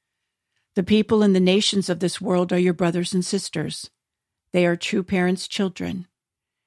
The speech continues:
You need to tell them about the path to life. Even at this moment, providential history is advancing in this way. Yet when we think about the many people who are still living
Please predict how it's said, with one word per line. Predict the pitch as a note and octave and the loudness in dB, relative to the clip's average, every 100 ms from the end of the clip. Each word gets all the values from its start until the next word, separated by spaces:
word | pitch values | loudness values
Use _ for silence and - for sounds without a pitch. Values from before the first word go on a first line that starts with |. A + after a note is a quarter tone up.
| _ _ | _ _
You | F#3+ G3 | 4 6
need | G3+ G3 | 4 2
to | G#3 | -2
tell | F#3 G#3+ G#3 | 0 2 2
them | F#3 E3+ | 0 -4
about | - E3 - | -2 -4 -4
the | F3+ | -6
path | - F3 F3 - | -2 -2 -4 -6
to | F#3+ | -4
life. | F3 F3 E3 - - _ _ _ _ _ _ _ _ _ _ _ _ _ _ _ | -2 -2 -4 -8 -20 _ _ _ _ _ _ _ _ _ _ _ _ _ _ _
Even | A3 G#3 A3 A#3+ | 4 4 6 4
at | B3 | 2
this | C4+ B3 | -2 0
moment, | A3+ F#3 E3+ E3 F#3+ - _ _ _ | 2 4 4 2 -2 -6 _ _ _
providential | - F#3+ G3 G#3 G#3+ G#3 A3+ | 2 2 4 2 2 2 2
history | G3 F3 - F3+ F3+ | 2 0 -2 -2 0
is | F#3+ F3 | 0 0
advancing | D#3+ G3 F#3 F3+ - D#3+ | 0 2 2 0 -2 -4
in | E3+ F#3 E3+ | -2 0 0
this | E3 - | 0 -4
way. | F3+ F3 D3+ C3+ - _ _ _ _ _ _ _ _ _ _ _ - | -2 -2 -2 -4 -10 _ _ _ _ _ _ _ _ _ _ _ -4
Yet | G3+ G3 | 0 2
when | G3 G3+ | 2 2
we | G3+ | 0
think | - B3 C#4 | 0 0 2
about | B3 A#3 G3+ | 2 2 0
the | |
many | G3 F#3+ A#3+ | -2 0 -2
people | - G#3+ F#3 G3 | -2 -6 -2 0
who | G3 | 2
are | F#3 | 2
still | F3+ - A#3 | 0 0 2
living | A#3+ A3 E3+ E3+ | 4 2 2 -2